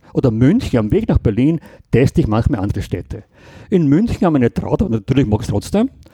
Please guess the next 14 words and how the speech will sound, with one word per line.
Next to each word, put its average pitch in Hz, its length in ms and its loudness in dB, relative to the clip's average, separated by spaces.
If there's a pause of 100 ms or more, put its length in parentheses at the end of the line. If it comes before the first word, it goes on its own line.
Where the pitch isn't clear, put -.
(140)
Drei 151 180 4
Bäume 143 320 0
beim 139 160 -2
Stachus, - 520 -4
Fußgängerzone, 175 760 0 (640)
kommt 127 280 -2
eine 107 280 2 (340)
hohe 113 180 4
Beamtin 147 640 0
mit 104 180 -2
zwei, 110 260 2
drei 113 220 0
ihrer 104 180 2
Kolleginnen 147 800 2